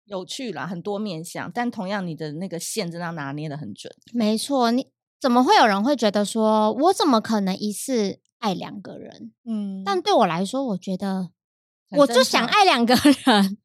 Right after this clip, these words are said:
Speaker 1: 哎，可是你外面的约会对象也知道你的状况吗？都知道吗？
Speaker 2: 知道，一定要知道，毕竟我已婚嘛。
Speaker 1: 那他们会不会觉得人妻特别好玩？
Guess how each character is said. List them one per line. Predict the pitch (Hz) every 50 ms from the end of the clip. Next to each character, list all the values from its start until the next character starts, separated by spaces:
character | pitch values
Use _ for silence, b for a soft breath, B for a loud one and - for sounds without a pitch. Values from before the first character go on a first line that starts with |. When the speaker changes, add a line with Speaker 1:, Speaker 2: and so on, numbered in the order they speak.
| _ B B B B B
Speaker 1:
哎， | - -
可 | - 349
是 | - 466 539 392
你 | 226
外 | 214 302 381 392
面 | 370 381 392 359
的 | 254 240
约 | 240 254 277 311
会 | - 285 262
对 | 247 254 240
象 | 240 247 214 180
也 | 131
知 | 120 - 214
道 | 208 180
你 | 135
的 | 117 -
状 | - 180 143 143
况 | - 160 120 101
吗？ | - - -
都 | _ 269 247 - -
知 | 208 208 202 220
道 | 208 196 208 196 185
吗？ | 175 170
Speaker 2:
知 | -
道， | 220
一 | 220 -
定 | 285 262 254
要 | 247 226 202
知 | - - 196 190 180
道， | - 180 180
毕 | 175 269 277
竟 | 254 262 240
我 | 214 208
已 | 214 202 180
婚 | 175 165 175 185 180
嘛。 | 180 180 180 165 -
Speaker 1:
那 | 320 440 415
他 | 494 466
们 | 415 381 370
会 | 392 415 -
不 | -
会 | 330
觉 | - - 214
得 | 202 202
人 | 196 190 196 202 -
妻 | - - 180 185
特 | - 277 -
别 | - 156 151
好 | 156 139 -
玩？ | - -